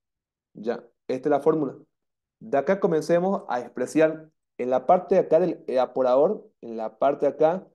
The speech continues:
dijimos que siempre trabaja en el ciclo ideal o ciclo real de forma adiabática, siempre es adiabático.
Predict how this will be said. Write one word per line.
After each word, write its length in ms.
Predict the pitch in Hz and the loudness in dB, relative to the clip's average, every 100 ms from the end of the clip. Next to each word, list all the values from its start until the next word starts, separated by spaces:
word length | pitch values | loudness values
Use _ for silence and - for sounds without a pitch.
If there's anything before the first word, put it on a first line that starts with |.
| _ _ _ | _ _ _
dijimos 480 | - 117 170 180 185 | -14 -8 -4 -4 -2
que 140 | 139 | -6
siempre 540 | 135 - - 170 180 185 | -6 -12 -6 -4 0 -2
trabaja 440 | 139 135 151 165 | 2 4 4 2
en 60 | 139 | -2
el 80 | 123 | -4
ciclo 340 | 156 139 151 | -10 -4 -2
ideal 300 | 139 143 165 | 2 2 2
o 80 | 131 | 0
ciclo 320 | - - 143 | -6 -4 -2
real 400 | 123 147 - - | 0 0 -2 -6
de 160 | 120 117 | -12 -12
forma 460 | - 147 151 156 - | -2 0 0 -4 -4
adiabática, 640 | 117 117 127 156 - - | -6 -2 0 0 -4 -16
siempre 500 | 110 - 156 170 160 | -18 -12 -6 -6 -2
es 60 | 147 | -2
adiabático. 580 | 135 131 147 - 127 | 2 2 0 -4 -14